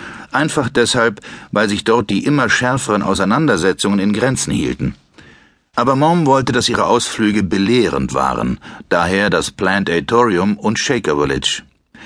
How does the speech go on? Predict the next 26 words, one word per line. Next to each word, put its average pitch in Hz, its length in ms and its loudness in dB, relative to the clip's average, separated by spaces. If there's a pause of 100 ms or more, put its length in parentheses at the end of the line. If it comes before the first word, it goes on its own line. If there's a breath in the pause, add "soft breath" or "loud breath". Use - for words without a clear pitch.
(520 loud breath)
Zu 123 160 0
Petes 190 340 0
übrigen 120 480 0
Problemen 85 500 -2
kam 87 300 0
noch, 117 160 0
dass 107 220 -2
er 104 60 -2
sich 98 140 -4
dagegen 82 380 -2
wehrte, 98 340 0
samstags 101 720 0
mit 85 220 -4
Bildung 85 340 0
vollgestopft 78 640 -2
zu 85 140 -4
werden, 80 300 0 (360 loud breath)
weil 135 140 2
er 131 60 2
lieber 147 340 2
oben 139 220 4
in 110 100 0
seinem 98 260 0
Zimmer 120 320 0
geblieben 92 440 0
wäre 98 300 0